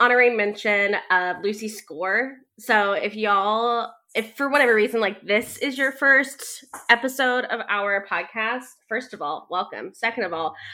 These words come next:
I am a light and fluffy reader, like, contemporary romance reader most of the time. And Misty has slowly drugged me to the dark side over the last, like, eighteen months. Um,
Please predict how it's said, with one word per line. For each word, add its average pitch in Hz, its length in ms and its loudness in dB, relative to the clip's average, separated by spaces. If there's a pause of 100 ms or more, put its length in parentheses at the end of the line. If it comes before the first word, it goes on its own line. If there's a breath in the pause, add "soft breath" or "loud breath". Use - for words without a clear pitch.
(240 loud breath)
I 302 420 6
am 262 100 0
a 226 60 2
light 185 340 0
and 208 160 -8
fluffy 220 460 -10
reader, 247 400 -2
like, 175 220 -6
contemporary 190 580 -6
romance 180 420 -4
reader 196 240 -6
most 208 280 -8
of 214 80 -18
the 240 40 -12
time. 208 440 -2
And 180 580 0
Misty 190 380 -6
has 190 280 -4
slowly 170 320 -4
drugged 170 300 -4
me 196 80 -4
to 196 140 -10
the 165 80 -16
dark 143 240 -8
side 185 320 -4
over 170 120 -6
the 185 100 -14
last, 196 380 -6
like, - 360 -8 (480)
eighteen 247 400 -6
months. - 560 -6 (1300 loud breath)
Um, 202 600 2